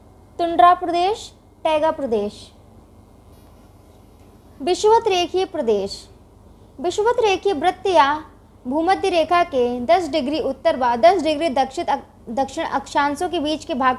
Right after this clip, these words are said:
को देखिए। यह है डायग्राम महत्वपूर्ण ताप कटिबंध। तो विषुवत वृत्त कहाँ पे है? ये है बीच में, ठीक है।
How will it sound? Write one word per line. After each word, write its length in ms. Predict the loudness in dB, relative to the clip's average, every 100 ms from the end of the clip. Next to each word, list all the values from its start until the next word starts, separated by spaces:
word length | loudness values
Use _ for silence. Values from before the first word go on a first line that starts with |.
| -4
को 80 |
देखिए। 520 | -4 -2 -4 -6 -8 -10 -20 -20 _ -20 -20 -20 -20 -20 -20 -20 -20 -20 -20 -20 -20 -20 -20 -20 -20 -8
यह 200 | -2 2
है 60 | 4
डायग्राम 440 | 6 6 4 2
महत्वपूर्ण 600 | 0 -2 -4 -4 -2 -2
ताप 320 | 0 0 0 -2
कटिबंध। 560 | -4 -2 -2 -2 -6 -10 _ -20 -20 -14 -4
तो 100 | 0
विषुवत 440 | 0 2 2 2 0
वृत्त 300 | -2 -2 0
कहाँ 320 | 0 0 0
पे 60 | 0
है? 260 | 2 0 0
ये 280 | 0 0
है 180 | 0 -2
बीच 320 | -2 -6 -8
में, 240 | -10 -12 -12 -8
ठीक 180 | -6 -2
है। 220 | -4